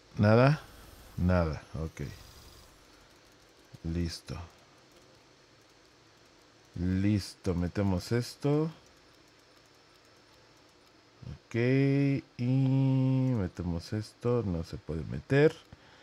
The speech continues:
Porque ya todos los tengo afuera, ok, listo. Este sí, este sí.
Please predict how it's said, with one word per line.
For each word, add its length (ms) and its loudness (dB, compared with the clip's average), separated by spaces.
Porque 240 -2
ya 80 2
todos 220 -2
los 180 -6
tengo 300 -4
afuera, 500 0
ok, 200 -8
listo. 760 -2
Este 320 -6
sí, 480 -2
este 360 -8
sí. 680 0